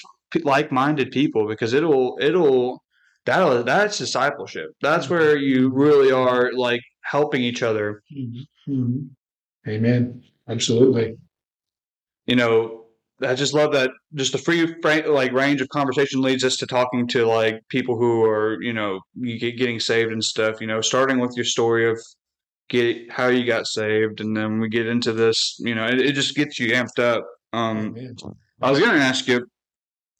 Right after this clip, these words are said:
Speaker 1: way, way, way long ago, uh, 'cause I had these questions that we're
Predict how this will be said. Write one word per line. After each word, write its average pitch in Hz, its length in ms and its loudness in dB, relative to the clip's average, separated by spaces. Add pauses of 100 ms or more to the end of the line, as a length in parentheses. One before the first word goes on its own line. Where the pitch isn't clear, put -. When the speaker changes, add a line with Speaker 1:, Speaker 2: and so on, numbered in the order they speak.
(200)
Speaker 1:
way, 135 320 4
way, 131 240 4
way 120 240 4
long 113 260 2
ago, 104 340 0 (240)
uh, 113 340 -2
'cause 127 140 -2
I 135 80 2
had 135 100 2
these 123 160 -2
questions 120 400 -2
that 110 100 0
we're 110 180 -2